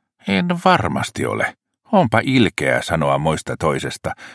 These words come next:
sanoi jääkettu, nosti hattuaan ja avasi jääluolansa oven. "Katsele vaikka ympärillesi." "Brrr, täällä on niin hurjan kylmä", puhisi villakarhu, sillä ilman vanttuitaan se oli vain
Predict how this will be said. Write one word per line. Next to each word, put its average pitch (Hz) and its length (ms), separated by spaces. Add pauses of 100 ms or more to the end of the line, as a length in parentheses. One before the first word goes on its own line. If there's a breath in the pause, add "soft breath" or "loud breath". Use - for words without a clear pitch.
sanoi 67 320
jääkettu, - 680 (200 loud breath)
nosti 135 260
hattuaan 73 800
ja 73 140
avasi 71 360
jääluolansa 76 760
oven. - 280 (720)
"Katsele 120 440
vaikka 135 240
ympärillesi." 78 640 (680)
"Brrr, 76 600 (520 loud breath)
täällä 104 580
on 80 280
niin 92 320
hurjan 120 600
kylmä", 117 520 (300 loud breath)
puhisi 76 360
villakarhu, 78 640 (340 loud breath)
sillä 101 280
ilman 82 380
vanttuitaan 78 760 (240 soft breath)
se - 180
oli 113 260
vain 151 220